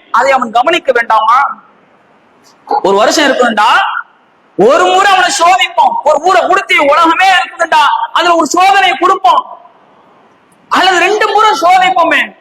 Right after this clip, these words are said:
அதை அவன் கவனிச்சு அல்லாஹ்வின் பக்கம் திரும்ப வேண்டாமா? இதை சொல்லி முடித்துவிட்டு இறைவன் சொல்லி காட்டுகிறான், "சும்மலா யுஃப்தனூன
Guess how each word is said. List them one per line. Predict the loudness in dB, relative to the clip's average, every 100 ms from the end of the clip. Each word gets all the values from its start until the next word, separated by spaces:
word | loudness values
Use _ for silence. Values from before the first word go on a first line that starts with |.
| _ _
அதை | 0 0
அவன் | 0 0
கவனிச்சு | 0 2 2 0 -2 -2 -2 -6 _ _
அல்லாஹ்வின் | -2 0 0 0 -2
பக்கம் | 0 -2
திரும்ப | -2 -4 -2
வேண்டாமா? | 0 0 0 0 0 -2 -10 _ _ _ _ _ _ _
இதை | -4 0
சொல்லி | 2 2
முடித்துவிட்டு | 2 0 -2 -2 0
இறைவன் | 0 0
சொல்லி | -2 -6 -2
காட்டுகிறான், | -2 -2 -2 0 0 -4 -10 _ _ _ _ 0
"சும்மலா | 2 2 2 2 0 -4 -14 -20 -20 _ _
யுஃப்தனூன | -4 -2 0 2 2 2